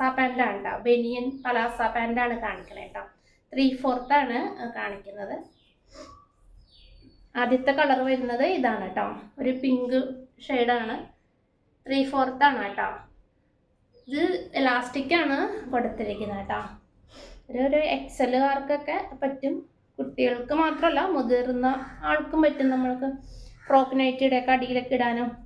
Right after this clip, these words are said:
ഷോർട്ട് ആയിട്ട് ഇങ്ങനെ കടന്നോളും. ത്രീ ഫോർത്ത് ആണ്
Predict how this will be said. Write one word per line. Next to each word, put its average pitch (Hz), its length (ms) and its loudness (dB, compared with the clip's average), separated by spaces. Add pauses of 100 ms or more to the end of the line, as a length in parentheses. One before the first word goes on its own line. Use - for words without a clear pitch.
(840)
ഷോർട്ട് 247 300 4
ആയിട്ട് 240 260 2
ഇങ്ങനെ 247 220 4
കടന്നോളും. 220 440 2 (440)
ത്രീ 269 120 4 (120)
ഫോർത്ത് 233 380 2
ആണ് 247 200 2